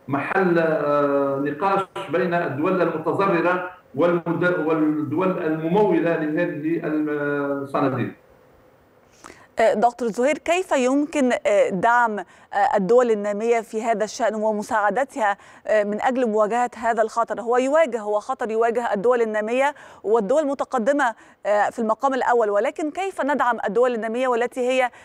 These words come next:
Speaker 2: آه، ذو، آه، اقتصاد، آم، أقل، آه، في القوة وذو، آه، مستوى معيشة أقل حينما نتكلم عن مستوى المعيشة في الدول النامية؟ إذن كيف يمكن التقليل من التداعيات في الدول النامية؟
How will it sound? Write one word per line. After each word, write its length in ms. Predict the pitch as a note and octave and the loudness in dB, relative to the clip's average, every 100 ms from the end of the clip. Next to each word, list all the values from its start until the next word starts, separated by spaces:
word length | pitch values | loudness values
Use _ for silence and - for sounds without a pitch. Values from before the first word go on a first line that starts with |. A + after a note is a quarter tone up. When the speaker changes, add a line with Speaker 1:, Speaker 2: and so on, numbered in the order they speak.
| - | -10
Speaker 2:
آه، 320 | - G#3+ F3+ A3 | -2 2 4 2
ذو، 360 | F#3+ C4 D4 | 2 0 0
آه، 80 | - | 2
اقتصاد، 1040 | A3+ G3 - - A#3+ - C#4 D4+ A#3 F#3+ | 2 2 -2 -6 -8 -2 2 2 0 -2
آم، 600 | G#3+ - G#3 G3+ G3 F3+ - _ _ _ - | 0 2 2 2 0 -6 -16 _ _ _ -6
أقل، 520 | A#3+ C#4 D4+ C#4 A3 | -4 0 0 0 0
آه، 340 | G#3 E3+ G3+ G3 - G#3+ | 0 0 0 -2 -8 -8
في 60 | B3+ | -6
القوة 480 | A#3 B3 C4 A#3+ A#3+ - _ | -4 0 4 4 0 -10 _
وذو، 400 | A3 A3+ B3+ C4+ | -2 0 2 2
آه، 280 | - G#3+ G#3 | 2 2 2
مستوى 520 | F#3+ A3+ - C#4+ C#4 | -2 -6 -2 2 2
معيشة 380 | A#3 A#3+ C4 C4 | 2 -2 -4 -2
أقل 400 | G3 A3 B3 A#3 A3 - _ | -2 -2 -2 -2 -4 -8 _
حينما 260 | A3+ A#3+ | -6 -4
نتكلم 380 | A3+ A#3 B3+ A#3+ | -4 -2 0 2
عن 260 | A3 A#3 A3+ | 0 -2 -4
مستوى 400 | G#3+ B3 A#3+ - | -6 0 0 0
المعيشة 420 | G#3 G#3 A3+ B3 | -2 -4 -6 -8
في 80 | A#3 | -6
الدول 260 | G#3 A3 | 0 0
النامية؟ 380 | G#3+ G3+ F#3+ F#3 | 0 -4 -6 -4
إذن 280 | - A3 A3+ | -4 -2 -4
كيف 300 | B3 D#4 D4 C4+ - - | -2 -4 -2 -6 -6 -6
يمكن 280 | B3+ C4 D4 A#3+ | -2 0 0 0
التقليل 640 | A3 - A3+ - C4 C#4+ A#3 - - | -2 -2 -6 -2 -2 0 -2 -8 -10
من 240 | A3 B3 A#3+ - | -2 0 0 -2
التداعيات 720 | G#3 G#3 G3+ G3+ A3 A#3+ A3 | -2 0 0 2 0 -2 -4
في 280 | F#3+ A#3 G#3 | -6 -2 0
الدول 240 | G3+ A3 | 2 0
النامية؟ 400 | G3 F#3 F3 D3 | 0 -4 -6 -10